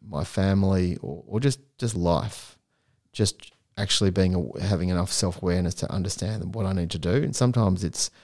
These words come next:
doing things that when you in, when you are disconnected, not naturally what you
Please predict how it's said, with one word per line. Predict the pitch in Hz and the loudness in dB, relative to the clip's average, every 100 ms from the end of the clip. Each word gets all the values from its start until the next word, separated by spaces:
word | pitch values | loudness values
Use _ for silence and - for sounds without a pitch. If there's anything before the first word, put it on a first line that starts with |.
| _ _ _ _ | _ _ _ _
doing | 101 95 90 | 4 6 4
things | 92 90 | 2 2
that | 90 - _ _ _ _ _ _ _ _ _ | 2 -2 _ _ _ _ _ _ _ _ _
when | - 98 | 2 4
you | 90 | 6
in, | 95 98 95 | 4 4 2
when | 101 | 2
you | 98 | 4
are | 92 95 | 4 4
disconnected, | 95 - 98 - - 90 | 2 0 0 -2 -4 -2
not | 92 92 95 | -2 -2 -2
naturally | 95 - - 92 | -4 -4 -2 0
what | 85 82 | 0 -2
you | 87 90 80 | -2 -2 -4